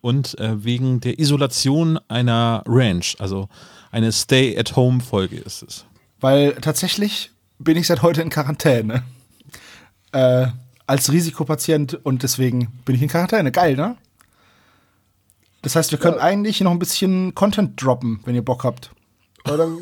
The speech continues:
Speaker 1: <laughs>
Speaker 3: wenn,
Speaker 1: Ach so,
Speaker 3: wenn, wenn
Speaker 1: du
Speaker 3: du,
Speaker 1: hast Zeit,
Speaker 3: wenn du den
Speaker 1: schön.
Speaker 3: Schnitt übernimmst, warum nicht?
Speaker 2: Nee,
Speaker 3: Ich meine
Speaker 2: ich hab gesagt, ich hab Zeit. Ich hab nicht gesagt, ich bin wahnsinnig.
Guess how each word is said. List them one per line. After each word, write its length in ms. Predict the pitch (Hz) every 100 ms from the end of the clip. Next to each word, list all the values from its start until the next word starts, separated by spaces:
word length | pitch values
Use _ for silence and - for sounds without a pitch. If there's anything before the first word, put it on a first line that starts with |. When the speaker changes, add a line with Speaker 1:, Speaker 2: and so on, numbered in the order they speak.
| 147
Speaker 1:
<laughs> 120 | -
Speaker 3:
wenn, 220 | 160 156
Speaker 1:
Ach 80 | 156
so, 140 | 160
Speaker 3:
wenn, 60 | 139
wenn 80 | 151
Speaker 1:
du 60 |
Speaker 3:
du, 80 | 214
Speaker 1:
hast 180 | 226 -
Zeit, 140 | 165
Speaker 3:
wenn 60 | 156
du 60 | 160
den 120 | 160
Speaker 1:
schön. 80 | 127
Speaker 3:
Schnitt 340 | - 165 175
übernimmst, 560 | 233 226 226 233 240 -
warum 340 | 226 208 233 254
nicht? 220 | 339 -
Speaker 2:
Nee, 180 | 147 151
Speaker 3:
Ich 60 |
meine 120 | 139 139
Speaker 2:
ich 80 |
hab 100 | 160
gesagt, 180 | 123 170
ich 80 | 147
hab 120 | 151
Zeit. 240 | - 175 147
Ich 60 |
hab 80 | 147
nicht 120 | 151
gesagt, 140 | 160 143
ich 60 |
bin 140 | 143 135
wahnsinnig. 580 | 151 127 113 113 -